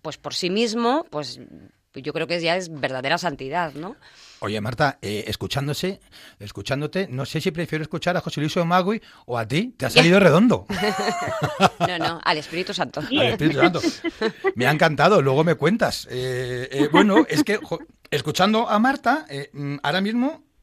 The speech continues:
Speaker 2: es que, eh, siempre, mm, para mí ha sido como que la santidad, esta de la que estás hablando, Marta, esa santidad de la Iglesia, mm, para mí estaba completamente reñido con lo que es la felicidad. Vamos, que en el último sitio donde yo iba a poder encontrar la felicidad iba a ser ahí.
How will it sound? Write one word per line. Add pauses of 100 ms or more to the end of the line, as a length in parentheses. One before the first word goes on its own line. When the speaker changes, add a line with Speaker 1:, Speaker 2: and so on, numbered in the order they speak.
(240)
Speaker 2:
es
que,
eh,
siempre, (480)
mm,
para
mí
ha
sido
como
que
la
santidad,
esta
de
la
que
estás
hablando,
Marta, (240)
esa
santidad
de
la
Iglesia, (360)
mm,
para
mí
estaba
completamente
reñido (220)
con
lo
que
es
la
felicidad. (420)
Vamos,
que
en
el
último
sitio
donde
yo
iba
a
poder
encontrar
la
felicidad
iba
a
ser
ahí.